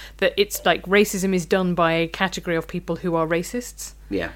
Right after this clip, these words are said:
Speaker 1: Which I think is kind of weirdly unhelpful, rather than going, "These are structures that we all participate in." Because actually that also gives you a much better framework for in-, understanding intra-ethnic minority racism, right? Rather than it being kind of,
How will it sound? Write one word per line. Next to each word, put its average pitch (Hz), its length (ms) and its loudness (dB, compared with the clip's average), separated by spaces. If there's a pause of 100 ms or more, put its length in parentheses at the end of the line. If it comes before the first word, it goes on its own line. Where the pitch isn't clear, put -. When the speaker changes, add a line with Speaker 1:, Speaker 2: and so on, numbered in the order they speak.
Speaker 1:
Which - 120 -4
I 196 60 2
think 190 140 2
is 180 60 -2
kind 190 180 2
of 175 140 -2
weirdly 170 340 0
unhelpful, 156 360 -4
rather 156 200 2
than 156 100 -4
going, 151 160 -2
"These 156 160 -6
are 151 40 -8
structures - 420 -6
that - 100 -4
we 160 100 -2
all 151 140 0
participate 165 680 -6
in." 151 120 -6 (240)
Because 220 160 2
actually 262 240 2
that 208 140 4
also 226 220 0
gives 175 200 0
you 180 80 2
a - 20 2
much - 300 -2
better 175 260 -2
framework 170 400 -2
for - 160 -2
in-, 175 220 -2 (240)
understanding 175 720 0 (380)
intra-ethnic 190 640 0
minority 175 480 2
racism, - 480 -10
right? 170 240 0
Rather 180 260 2
than 160 140 -2
it 160 120 -6
being 160 200 -4
kind 156 300 -4
of, 156 200 -6